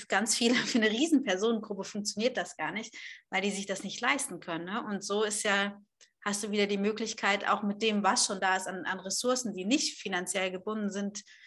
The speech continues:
dir zu ermöglichen, auch Bildung zu erhalten oder, was weiß ich, eine, eine Fortbildung oder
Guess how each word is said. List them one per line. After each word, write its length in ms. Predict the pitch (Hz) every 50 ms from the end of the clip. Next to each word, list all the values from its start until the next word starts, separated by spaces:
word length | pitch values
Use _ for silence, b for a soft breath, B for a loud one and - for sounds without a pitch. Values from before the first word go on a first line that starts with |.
| B B B _ -
dir 240 | 214 202 - 202
zu 140 | 208 - - 208
ermöglichen, 540 | 185 190 190 208 220 214 - 208 - -
auch 240 | - - 185 - -
Bildung 340 | - 214 233 233 240 214 202
zu 120 | - 202
erhalten 460 | 185 175 180 185 180 180 180 180 185 175
oder, 460 | 160 175 175 170 175 170 165 - -
was 200 | 185 180 - -
weiß 60 | - 185
ich, 160 | 202 202 -
eine, 120 | 196 180
eine 200 | 170 170 180 185
Fortbildung 720 | 185 - - 240 226 226 226 - 202 196 185 190 185 180 151
oder 340 | 135 135 175 170 170 175